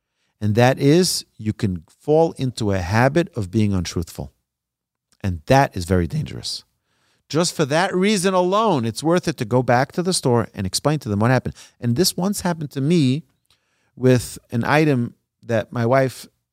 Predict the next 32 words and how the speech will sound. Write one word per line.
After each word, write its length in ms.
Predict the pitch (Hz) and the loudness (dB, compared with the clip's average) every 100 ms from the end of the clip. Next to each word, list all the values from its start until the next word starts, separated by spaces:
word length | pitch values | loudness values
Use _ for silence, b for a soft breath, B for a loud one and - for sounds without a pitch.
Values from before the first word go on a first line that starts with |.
| _ _ _ | _ _ _
you 100 | 135 | -2
know, 80 | 113 | -2
today 320 | - 139 139 | 0 2 2
people 300 | - 131 110 | -2 -6 -6
buy 320 | 87 113 131 | 0 2 2
things 300 | 131 135 127 | 0 -2 0
online 460 | 120 117 120 120 123 | 0 0 0 0 0
and 140 | 107 | 0
then 100 | 107 | 0
they 80 | 104 | 0
return 400 | 95 95 139 139 | 0 -2 -2 0
it 20 | |
online. 420 | 131 131 127 123 | 0 2 2 2
And 100 | 117 | 0
sometimes 420 | 110 123 127 117 - B B B | -2 -2 0 -2 -6 B B B
you 120 | 143 | 2
hope 240 | 160 175 | 2 0
that 140 | 143 123 | 0 0
they 120 | 123 | 2
get 120 | 120 | 2
it 60 | 110 | 2
right. 400 | 107 90 - - _ _ _ - | 2 0 -2 -12 _ _ _ -6
If 120 | 127 | -4
the 120 | 131 | 0
intelligence 600 | 123 117 170 190 143 131 | 0 2 2 2 0 -4
of 100 | 127 | -4
the 80 | 113 | -6
people 380 | - 165 147 135 | -4 -4 0 0
there 360 | 131 143 110 104 b b _ _ | 2 4 2 0 b b _ _
is, 440 | - 113 95 - - _ _ _ _ _ _ _ _ _ | 0 2 2 -4 -12 _ _ _ _ _ _ _ _ _
you 80 | 123 | -4
know, 280 | 107 85 | 0 -2